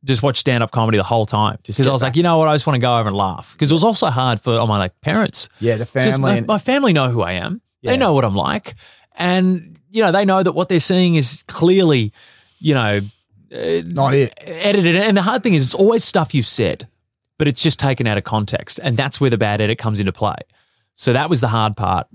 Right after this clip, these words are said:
Speaker 1: was my parents. Now, a lot of people knew me and stuff like that. And, you know, I, I had great support from friends and
Speaker 2: Your
Speaker 1: stuff
Speaker 2: loved
Speaker 1: like
Speaker 2: ones,
Speaker 1: that.
Speaker 2: yeah,
Speaker 1: Yeah,
Speaker 2: you
Speaker 1: yeah,
Speaker 2: always
Speaker 1: yeah,
Speaker 2: do,
Speaker 1: all my
Speaker 2: yeah.
Speaker 1: friends and stuff like that. But it was, yeah, it was definitely a
Speaker 2: Does Gazy take the piss out of you all the time?
Speaker 1: Oh, yeah, yeah.
Speaker 2: <laughs>
Speaker 1: Yeah, he loved it.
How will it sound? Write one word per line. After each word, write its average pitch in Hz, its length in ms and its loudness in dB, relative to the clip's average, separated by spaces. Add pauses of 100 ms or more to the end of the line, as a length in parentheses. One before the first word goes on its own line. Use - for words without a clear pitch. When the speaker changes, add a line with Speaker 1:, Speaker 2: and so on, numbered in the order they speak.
(260)
Speaker 1:
was 117 320 0
my 98 100 0
parents. 127 320 -2
Now, 139 80 0
a 156 40 2
lot 226 100 2
of - 80 -2
people 113 180 0
knew 117 260 0
me 131 220 2
and 98 160 -2
stuff 127 220 -2
like 104 140 -2
that. 120 100 0
And, 139 80 -4
you 131 60 0
know, 117 60 0
I, 127 160 -2
I 110 140 -2
had 107 120 -4
great 139 320 -2
support 104 480 -2 (540)
from 95 640 -2 (440)
friends 113 500 0
and 143 40 2
Speaker 2:
Your 147 80 2
Speaker 1:
stuff 156 100 2
Speaker 2:
loved 120 140 -2
Speaker 1:
like 113 120 2
Speaker 2:
ones, 110 120 -4
Speaker 1:
that. 143 140 2
Speaker 2:
yeah, 208 60 0
Speaker 1:
Yeah, 202 240 2
Speaker 2:
you 139 60 2
Speaker 1:
yeah, 127 80 2
Speaker 2:
always 120 220 2
Speaker 1:
yeah, 110 60 0
Speaker 2:
do, 110 120 2
Speaker 1:
all 110 120 2
my 110 60 2
Speaker 2:
yeah. 101 60 0
Speaker 1:
friends 110 300 -2
and 101 80 -4
stuff 113 180 -4
like 92 140 -8
that. 120 280 -2
But 110 100 -2
it 104 80 -2
was, 110 220 0
yeah, 113 80 2
it 95 60 -2
was 98 120 -2
definitely 127 340 0
a 101 240 -2
Speaker 2:
Does 139 180 -4
Gazy 147 360 0
take 147 160 -2
the - 60 -4
piss - 240 -2
out 131 140 2
of 135 60 2
you 170 60 4
all 143 140 2
the 120 80 2
time? 135 320 0
Speaker 1:
Oh, 139 160 2
yeah, 87 480 -2
yeah. 165 100 0
Speaker 2:
<laughs> - 20 -6
Speaker 1:
Yeah, 117 180 0
he 120 80 2
loved 98 240 -2
it. - 80 -8